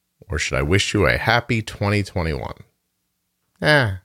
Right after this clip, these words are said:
who cares? This episode of the Juice Box Podcast is sponsored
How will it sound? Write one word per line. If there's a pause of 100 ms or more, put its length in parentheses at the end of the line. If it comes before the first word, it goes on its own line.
(380)
who
cares? (1400)
This
episode
of
the
Juice
Box
Podcast
is
sponsored